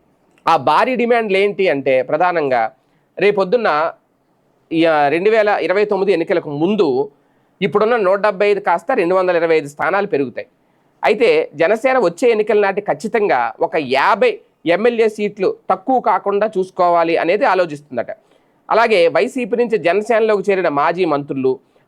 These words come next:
మాజీ ఎమ్మెల్యేల కోసం ఈ సీట్లు ఖచ్చితంగా అవసరం. అంటే మొత్తం రెండు వందల ఇరవై ఐదు అసెంబ్లీ సీట్లు పెరుగుతాయని అనుకున్నా అందులో, ఆ, పెరిగిన యాభై సీట్లు, అదనపు సీట్లు జనసేనకి ఇచ్చేస్తే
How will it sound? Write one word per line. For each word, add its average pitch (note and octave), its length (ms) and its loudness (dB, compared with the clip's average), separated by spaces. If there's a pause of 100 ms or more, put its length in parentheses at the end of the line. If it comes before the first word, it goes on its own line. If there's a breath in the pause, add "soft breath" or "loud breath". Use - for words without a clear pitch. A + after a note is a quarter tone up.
మాజీ F#3+ 300 2
ఎమ్మెల్యేల E3 480 2
కోసం D3 360 -2 (100)
ఈ G#3+ 140 -4 (120)
సీట్లు A#3+ 300 -4
ఖచ్చితంగా A3 420 -2
అవసరం. F3 300 -2 (520)
అంటే G3+ 300 2
మొత్తం F3+ 380 0
రెండు E3+ 260 0
వందల A3+ 460 0
ఇరవై G#3+ 260 2
ఐదు A3 400 2 (100)
అసెంబ్లీ G#3+ 340 -2
సీట్లు G3+ 280 -4
పెరుగుతాయని F#3+ 520 0
అనుకున్నా D#3+ 360 -2
అందులో, F#3+ 520 0 (400 soft breath)
ఆ, D3+ 180 2
పెరిగిన A3+ 380 2
యాభై G3 420 2
సీట్లు, A3+ 460 -4 (100)
అదనపు G#3 320 0
సీట్లు A3 300 -2
జనసేనకి G#3 520 0
ఇచ్చేస్తే D3+ 500 -2